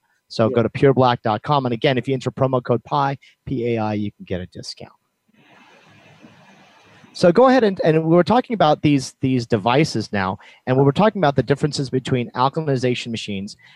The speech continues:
Speaker 1: And, you know, we're, we're, we're not really recommending high alkaline waters because you're actually changing the P H of the body. Eating a healthy diet,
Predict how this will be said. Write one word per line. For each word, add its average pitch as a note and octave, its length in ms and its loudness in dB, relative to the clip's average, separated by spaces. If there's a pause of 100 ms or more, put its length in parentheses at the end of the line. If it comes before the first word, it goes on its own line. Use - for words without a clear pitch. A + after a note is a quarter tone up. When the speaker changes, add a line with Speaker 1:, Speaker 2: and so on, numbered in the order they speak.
(120)
Speaker 1:
And, C#3 240 -4 (160)
you D#3+ 80 0
know, C3 60 4
we're, C#3+ 220 2
we're, D3 260 2
we're C#3+ 140 2
not F3 200 0
really E3 320 2
recommending D3+ 600 0
high A#2+ 220 -2
alkaline A#2 420 -2
waters G#2+ 260 0
because C3+ 260 -2 (280)
you're C3 80 2
actually D3 240 0
changing C#3 340 -2
the D3 80 -2
P - 160 -4
H A2 140 -4
of A#2 40 -12
the B2 60 -4
body. D3 360 0
Eating E3+ 260 0
a E3 60 0
healthy D3+ 300 0
diet, A2 300 0